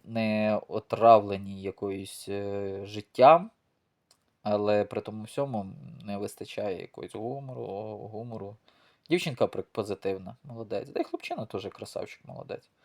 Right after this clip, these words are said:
Е, єдине, що, да, звичайно, він починає відповідати лінійно, а взагалі-то це перше знайомство, і чим більше вас, ви будете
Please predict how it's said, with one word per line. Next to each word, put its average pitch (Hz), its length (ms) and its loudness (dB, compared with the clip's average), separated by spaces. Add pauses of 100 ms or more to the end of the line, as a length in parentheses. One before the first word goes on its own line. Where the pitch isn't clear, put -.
(500)
Е, 104 240 -4
єдине, 170 340 -6
що, - 140 -10
да, 143 180 6
звичайно, 110 460 0
він 101 120 -10
починає 104 540 -2
відповідати 104 600 0
лінійно, 117 640 -8
а 117 420 6
взагалі-то 104 640 -6
це - 140 -12
перше - 300 -4
знайомство, 101 520 -8
і 104 360 -8
чим 104 200 -16
більше 104 260 -8
вас, 101 260 -4 (220)
ви 104 140 -4
будете 101 520 -6